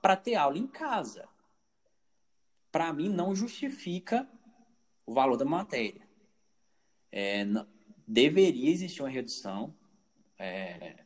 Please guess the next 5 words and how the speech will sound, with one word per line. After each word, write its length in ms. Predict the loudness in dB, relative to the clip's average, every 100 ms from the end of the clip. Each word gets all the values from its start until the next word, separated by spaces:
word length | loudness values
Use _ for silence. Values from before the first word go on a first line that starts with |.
| _
de, 200 | -12 -12
de 320 | -12 -18 -20 _ -12
de 340 | -12 -12 -14 -18 _ _ _ _ _ -18 -18 _ _ -20 -20 -20 -2
uma 100 | 2
redução 560 | 4 2 2 2 2